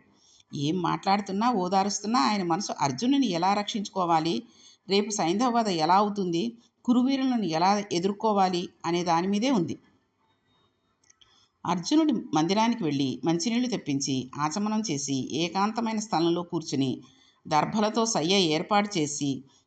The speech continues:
దాని మీద ఆయుధాలను ఉంచి పూజించి అర్జునుతో, "నువ్వు ప్రతిరోజు రాత్రివేళ గెలుపు కోసం త్రయంబక పూజ చేసి పడుకుంటావు కదా,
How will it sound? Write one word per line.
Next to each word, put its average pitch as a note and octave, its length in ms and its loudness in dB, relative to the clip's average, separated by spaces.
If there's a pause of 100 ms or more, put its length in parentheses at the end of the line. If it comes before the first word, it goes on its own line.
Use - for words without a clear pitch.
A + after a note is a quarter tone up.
(100)
దాని F3 260 4
మీద A#3+ 160 2
ఆయుధాలను G3 600 4
ఉంచి C#3 420 0 (360)
పూజించి G3 680 0
అర్జునుతో, F#3 600 0
"నువ్వు G#3 260 0
ప్రతిరోజు G#3 580 0
రాత్రివేళ A3 540 0
గెలుపు F#3 340 -4
కోసం G#3+ 340 -4
త్రయంబక G#3 540 -4
పూజ F3+ 260 -8
చేసి F3 180 -8
పడుకుంటావు F3 500 -4
కదా, G#3 300 -2